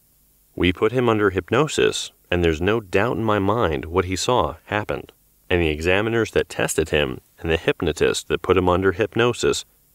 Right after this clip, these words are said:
said he's been completely truthful. I don't know what that means. I did know what it meant at the time,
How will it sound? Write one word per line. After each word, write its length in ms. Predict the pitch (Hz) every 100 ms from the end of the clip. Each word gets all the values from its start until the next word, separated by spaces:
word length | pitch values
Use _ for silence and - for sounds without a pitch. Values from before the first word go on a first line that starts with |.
| _
said 220 | - 95 85
he's 180 | 120
been 180 | 110 98
completely 580 | 90 82 - 117 127 110
truthful. 520 | - 107 - - - _ _ _ _ _ _ _ _ _ _ _
I 80 | 95
don't 140 | 95 90
know 120 | 87
what 160 | 78
that 160 | - -
means. 500 | 90 92 62 57 - _ _ _ _ _ _
I 100 | 82
did 320 | 82 82 143 107
know 220 | 85 69
what 180 | 71 76
it 80 | -
meant 240 | 80 69
at 100 | -
the 80 | -
time, 580 | - 139 104 73 55